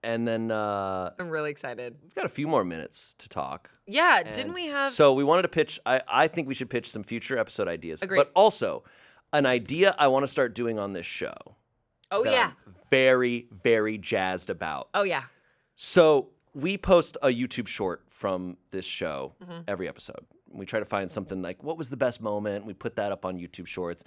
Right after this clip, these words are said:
Speaker 1: We also throw some up on TikTok, on the Smosh TikTok. I would love to start staging some of them.
Speaker 2: Yes,
Speaker 1: Just
Speaker 2: please.
Speaker 1: fully out of context. We just set it up. We tell a friggin' lie.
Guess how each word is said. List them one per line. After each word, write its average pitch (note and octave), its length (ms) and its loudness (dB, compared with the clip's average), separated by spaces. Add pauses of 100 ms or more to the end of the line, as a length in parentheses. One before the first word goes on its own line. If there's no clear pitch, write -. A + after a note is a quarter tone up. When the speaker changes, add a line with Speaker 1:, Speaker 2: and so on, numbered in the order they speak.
(160)
Speaker 1:
We C3+ 80 -2
also C3 180 2
throw B2 120 0
some A2+ 220 -2
up G2+ 140 -4
on G2 120 -2
TikTok, G2+ 600 0
on F#2 80 -6
the F2+ 60 -10
Smosh F#2 320 -6
TikTok. F2 540 -8 (760)
I D3 320 2 (420)
would A2+ 180 -8
love G#2 180 0
to G#2 60 -8
start - 280 -4
staging E2 640 -8
some C#2 220 -12
of - 140 -20
them. - 280 -16 (220)
Speaker 2:
Yes, D#3+ 340 -12
Speaker 1:
Just C3+ 420 4
Speaker 2:
please. - 140 -14 (100)
Speaker 1:
fully E3+ 560 2 (300)
out B2+ 200 6
of C3+ 120 -2
context. A2+ 600 0 (340)
We D3+ 120 0
just C3+ 320 2
set C#3+ 180 4
it - 60 6
up. - 240 2
We A#2 80 -6
tell G#2 240 0
a E2 60 -4
friggin' A#2 600 -4
lie. F#2 600 0